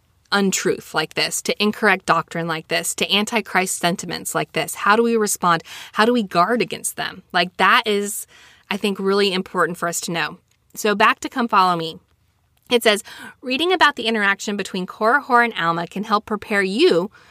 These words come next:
for situations when others may try to deceive you. It may help to study Alma thirty, twenty-nine through sixty to understand how Korihor was re-, deceived, and what can you learn from Alma's response to Korihor's teachings."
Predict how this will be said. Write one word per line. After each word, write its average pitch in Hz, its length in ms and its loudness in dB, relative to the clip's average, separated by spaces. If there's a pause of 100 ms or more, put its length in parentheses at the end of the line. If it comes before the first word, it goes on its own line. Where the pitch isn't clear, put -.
for 247 140 -4
situations 220 720 0
when 185 120 -2
others 196 340 0
may 196 100 -2
try 165 280 -2
to 170 100 -8
deceive 165 420 -6
you. 285 360 0 (640)
It 226 60 0
may 269 180 4
help 311 220 2
to 339 100 -2
study 202 360 0
Alma 226 300 0
thirty, 202 340 0
twenty-nine 196 520 0
through 277 100 -6
sixty - 400 -4
to - 160 -6
understand 214 480 0
how 208 140 0
Korihor 196 520 2
was 254 280 -2
re-, 277 140 -4 (220)
deceived, 170 600 -4 (760)
and 208 200 2
what 247 160 4
can 294 160 0
you 330 120 2
learn 220 200 2
from 233 200 -2
Alma's 190 340 2
response - 480 0
to - 80 -8
Korihor's 180 580 -2
teachings." - 640 -8